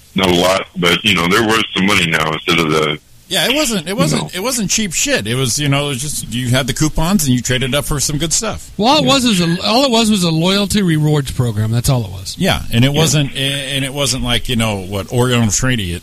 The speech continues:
Speaker 2: Trading is, you know, those cheap ass, cheap ass
Speaker 1: Yeah.
Speaker 2: knockoff things. Yeah.
Speaker 1: Right. Well, see, in San Marino, we also had Sages, that, which had, uh, Wise Owl stamps.
Speaker 3: Wise Owl stamps?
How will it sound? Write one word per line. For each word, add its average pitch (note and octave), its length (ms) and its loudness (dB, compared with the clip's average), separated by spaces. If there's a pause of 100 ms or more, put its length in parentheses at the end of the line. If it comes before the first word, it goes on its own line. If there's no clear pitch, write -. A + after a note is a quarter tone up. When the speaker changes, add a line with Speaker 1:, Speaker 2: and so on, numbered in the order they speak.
(120)
Speaker 2:
Trading F2 440 -2 (140)
is, D#2+ 260 -2
you G2+ 60 4
know, G2 140 2
those F2+ 180 -6
cheap - 280 -4
ass, G#2 280 -4 (180)
cheap - 220 2
ass F#2 220 2
Speaker 1:
Yeah. A2+ 80 2
Speaker 2:
knockoff A2+ 380 -4
things. B2 440 -4 (120)
Yeah. G2 180 -2 (220)
Speaker 1:
Right. D2+ 340 0 (1200)
Well, - 100 2
see, B2+ 140 4
in A2 80 0
San C#3 220 2
Marino, B2 240 2
we G#2 120 2
also G2+ 320 -2
had F#2 240 0 (140)
Sages, A2 480 2
that, D#2+ 260 -2
which F2+ 220 0
had, D#2+ 300 2
uh, D#2 240 2
Wise F#2 440 2
Owl C#2+ 200 0 (100)
stamps. C#2+ 640 -2 (1120)
Speaker 3:
Wise C#3+ 480 2
Owl F#3 180 2
stamps? F#3+ 440 -4